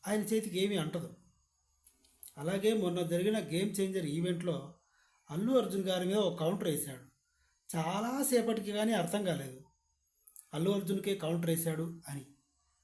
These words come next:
"నేను ఎప్పటికీ విర్రవీగలేదు" అన్నాడు.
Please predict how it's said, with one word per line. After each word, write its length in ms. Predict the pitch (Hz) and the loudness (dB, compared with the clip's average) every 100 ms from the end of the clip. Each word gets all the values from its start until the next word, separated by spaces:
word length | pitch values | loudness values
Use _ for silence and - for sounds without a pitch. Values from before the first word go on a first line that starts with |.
| _ _ _ _ _ _ 147 | _ _ _ _ _ _ -2
"నేను 220 | 180 190 | 0 0
ఎప్పటికీ 640 | 170 - 226 220 - 233 | -2 -4 0 0 2 0
విర్రవీగలేదు" 1200 | 175 160 180 196 208 196 175 165 165 170 165 - _ _ _ _ - | 2 2 2 2 2 2 4 4 2 2 0 -8 _ _ _ _ -8
అన్నాడు. 300 | 156 156 139 | -4 -2 -4